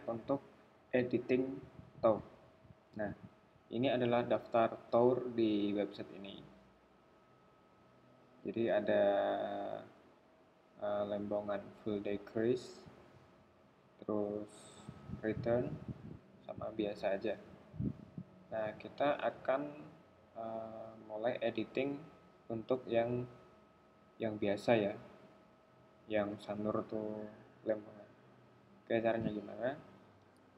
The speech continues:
Eh, langsung saja klik Sanur tuh Lembongan.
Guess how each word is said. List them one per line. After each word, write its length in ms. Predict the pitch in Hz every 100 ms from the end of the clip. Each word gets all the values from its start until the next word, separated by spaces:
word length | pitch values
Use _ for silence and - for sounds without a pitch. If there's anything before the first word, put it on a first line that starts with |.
| - - - - - - 95
Eh, 840 | 110 110 110 113 113 110 110 110 110 - - - -
langsung 400 | 110 110 - 113
saja 480 | - 101 - 127 139 - -
klik 160 | 123 - - - - - - -
Sanur 240 | 113 110 -
tuh 80 | 110
Lembongan. 480 | 107 104 107 117